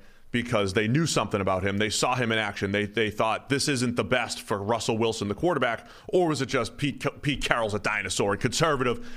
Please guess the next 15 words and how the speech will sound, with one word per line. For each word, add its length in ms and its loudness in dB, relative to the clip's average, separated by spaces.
and 100 0
he 80 2
wants 220 2
to 80 0
run 160 2
the 80 -2
ball, 220 -4
right? 220 0
So 400 0
we 200 -2
wanna 160 2
learn 240 0
those 180 0
things. 280 -8
Um, 420 0